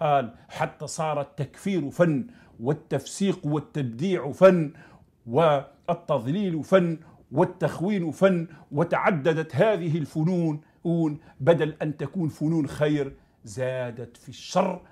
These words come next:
وأصبح الناس يكرهون بعضهم بعضا. هذا ينتمي إلى الجماعة الفلانية، والآخر إلى الجماعة الفلانية، كلهم تحت الدين،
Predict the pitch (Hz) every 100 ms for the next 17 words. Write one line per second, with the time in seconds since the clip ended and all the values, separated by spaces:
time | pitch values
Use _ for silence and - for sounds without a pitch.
0 | _ - 113 - - 139 113 139 127 156
1 | 208 147 - - _ 143 151 - 127 120
2 | 120 107 104 90 95 90 92 78 73 _
3 | _ _ _ _ 117 143 156 160 170 185
4 | _ _ 131 135 123 127 123 117 123 113
5 | 120 120 113 113 131 120 120 123 117 117
6 | _ - 127 - 160 160 165 143 156 139
7 | 107 127 127 113 107 131 120 123 123 123
8 | 123 - _ _ _ 151 139 107 113 127
9 | - 120 110 117 123 117